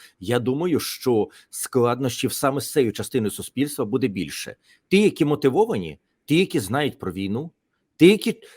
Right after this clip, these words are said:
принаймні пам'ятають прізвище Залужного, Марченка, е, Кривоноса, повірте мені, в цих проблема не виникне. Мене дійсно лякає ота частина,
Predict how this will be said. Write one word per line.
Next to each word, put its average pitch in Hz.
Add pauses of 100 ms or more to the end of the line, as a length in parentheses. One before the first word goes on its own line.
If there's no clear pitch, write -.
(120)
принаймні 160
пам'ятають 170
прізвище 165
Залужного, 117
Марченка, 113 (340)
е, 110
Кривоноса, 135 (280)
повірте 202
мені, 160
в -
цих -
проблема 135
не 135
виникне. 95
Мене 131
дійсно 139
лякає 123
ота 110
частина, 180